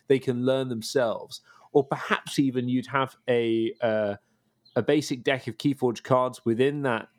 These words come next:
cooperative Keyforge set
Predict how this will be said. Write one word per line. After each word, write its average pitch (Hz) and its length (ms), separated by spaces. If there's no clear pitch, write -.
cooperative 120 960
Keyforge 107 840
set - 560